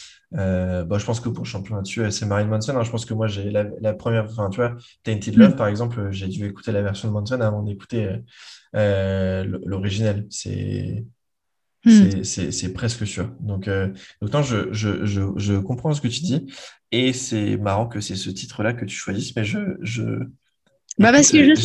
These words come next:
Speaker 1: j'aime
Speaker 2: qu'on,
Speaker 1: bien.
Speaker 2: je sais qu'on va pas le, enfin, quand je vois ta setlist et la mienne, je me dis, « Bon, on n'a pas les mêmes morceaux, », mais en soi,
Speaker 1: C'est
Speaker 2: ces
Speaker 1: vrai.
Speaker 2: morceaux-là, je les adore aussi.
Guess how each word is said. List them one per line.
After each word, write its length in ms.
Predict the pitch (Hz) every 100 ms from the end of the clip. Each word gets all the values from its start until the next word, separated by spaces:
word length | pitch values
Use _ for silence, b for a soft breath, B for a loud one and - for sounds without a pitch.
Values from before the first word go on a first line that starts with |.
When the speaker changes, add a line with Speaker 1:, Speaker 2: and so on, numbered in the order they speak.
| 381
Speaker 1:
j'aime 100 | 294
Speaker 2:
qu'on, 160 | 285 254 247
Speaker 1:
bien. 80 | 247 - _ _ -
Speaker 2:
je 60 | 254
sais 220 | - 370
qu'on 160 | 359 269
va 160 | 233
pas 180 | 233 311
le, 120 | 302
enfin, 300 | 277 254 220 - _ -
quand 120 | 262
je 60 | 277
vois 140 | 330
ta 120 | 330
setlist 540 | 285 294 285 - 285 -
et 60 |
la 120 | 240 233
mienne, 300 | 254 285 302
je 100 | 247
me 100 | 220
dis, « 160 | 208 214
Bon, 140 | 202
on 280 | 254 240 196
n'a 120 | 208
pas 160 | 196 254
les 120 | 254
mêmes 240 | 226 233 226
morceaux, », 480 | 233 - 285 294 240
mais 160 | 202
en 80 | 214
soi, 400 | - 262 269 285
Speaker 1:
C'est 80 | 277
Speaker 2:
ces 60 | 220
Speaker 1:
vrai. 60 |
Speaker 2:
morceaux-là, 540 | 202 - 254 254 277 262
je 220 | - -
les 160 | 202 202
adore 300 | 202 220 254
aussi. 380 | 254 - 277